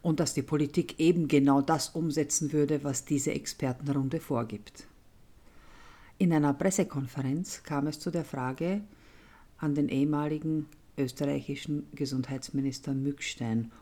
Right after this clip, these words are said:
um wen es sich bei den allgegenwärtig zitierten Experten und Expertinnen konkret handeln würde, was diesen sichtlich in große Verlegenheit brachte.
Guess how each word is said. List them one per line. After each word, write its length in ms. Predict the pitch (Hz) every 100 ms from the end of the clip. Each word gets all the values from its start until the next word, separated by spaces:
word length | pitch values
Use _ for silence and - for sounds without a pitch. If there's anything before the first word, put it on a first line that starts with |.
| -
um 240 | 139 127 123
wen 320 | 135 147 147
es 200 | 143 -
sich 280 | 127 123 -
bei 120 | 117
den 220 | 120 110
allgegenwärtig 880 | - 117 117 117 123 117 110 117 -
zitierten 640 | - 113 - 131 - 127 - - - - -
Experten 640 | 123 - - 120 - 120
und 140 | 113
Expertinnen 720 | 117 - - - 117 131 123 120
konkret 600 | - 123 - 117 113 -
handeln 360 | 123 123 123
würde, 300 | 131 123 123 - - - - - -
was 220 | 151 151
diesen 260 | - 165 170
sichtlich 640 | 156 - - 175 170 -
in 80 | -
große 400 | - 143 139 156
Verlegenheit 680 | 143 151 135 127 120 110 104
brachte. 440 | - 95 - -